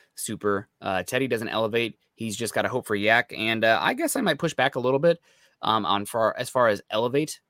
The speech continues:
um, because you can elevate players outside of on the field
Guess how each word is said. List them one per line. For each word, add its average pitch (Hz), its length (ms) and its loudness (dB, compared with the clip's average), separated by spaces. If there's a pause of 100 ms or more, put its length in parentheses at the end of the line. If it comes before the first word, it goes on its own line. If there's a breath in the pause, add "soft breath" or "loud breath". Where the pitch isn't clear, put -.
um, 110 220 0
because 110 420 -4
you 139 100 -2
can 156 140 -4
elevate 113 460 0
players 98 580 -4 (300)
outside 113 500 2
of 104 180 0
on 110 220 -2
the 104 60 -6
field 92 460 -6